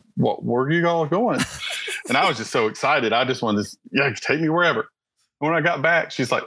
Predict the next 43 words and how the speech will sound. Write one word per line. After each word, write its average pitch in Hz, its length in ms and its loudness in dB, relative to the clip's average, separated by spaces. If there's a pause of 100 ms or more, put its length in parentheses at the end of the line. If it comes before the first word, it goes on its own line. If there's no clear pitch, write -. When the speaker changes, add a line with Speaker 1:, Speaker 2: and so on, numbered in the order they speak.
Speaker 1:
"This 139 280 0
dude 127 300 2
won't 113 260 -2
leave 113 240 4
me 110 140 4
alone." 98 560 2 (640)
Speaker 2:
<laughs> - 640 -14
Speaker 1:
Robert 160 380 2
Zadar 135 440 2
is 113 120 -2
just 123 180 -2
hitting 160 480 2
on 131 220 2
my 127 120 2
wife. 107 400 2
Speaker 2:
Oh, 190 300 0
no. 196 680 2 (260)
<laughs> - 260 -4
Speaker 1:
He's 175 180 2
like, 165 160 0 (160)
"You 190 140 2
look 214 180 2
just 143 220 -2
like 147 140 2
Joni 147 360 2
Mitchell, 131 480 0 (120)
but 147 100 2
a 139 80 2 (100)
beautiful 131 580 2
Joni 104 400 2
Mitchell." 92 440 0
Speaker 2:
Oh, 139 320 -4
Speaker 1:
Whatever 170 320 2
Speaker 2:
wow. 147 60 4
Speaker 1:
that 135 140 0
means. 113 400 -2
Speaker 2:
Right. 139 280 0 (260)
Speaker 1:
And 147 80 2
he 196 140 4
was 180 180 0
just - 220 -4
so 165 260 2
drunk. 147 440 -2